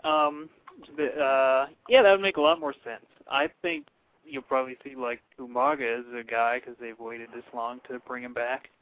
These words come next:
He'll probably either be a surprise entry or, um,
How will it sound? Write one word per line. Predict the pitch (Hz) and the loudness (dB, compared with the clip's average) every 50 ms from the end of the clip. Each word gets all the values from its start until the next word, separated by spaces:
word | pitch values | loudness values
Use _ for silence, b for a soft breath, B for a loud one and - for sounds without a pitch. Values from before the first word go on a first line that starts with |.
| _ _ - | _ _ -20
He'll | 135 131 | -20 -16
probably | - - 120 117 117 120 117 123 120 120 120 120 104 | -10 -8 -8 -8 -8 -10 -12 -12 -12 -12 -12 -14 -14
either | 127 123 120 120 120 120 | -14 -12 -12 -12 -14 -14
be | - 120 117 | -12 -12 -12
a | 120 - | -12 -12
surprise | - 123 - - 123 117 117 117 120 120 120 117 | -14 -16 -10 -6 -4 -4 -4 -4 -6 -8 -10 -12
entry | 120 117 - - 123 123 120 | -16 -16 -16 -16 -14 -14 -10
or, | 117 117 117 113 123 - b b b b b b b b b b b b _ - | -10 -8 -8 -10 -12 -16 b b b b b b b b b b b b _ -12
um, | 127 120 117 113 117 120 123 | -10 -8 -8 -10 -10 -14 -20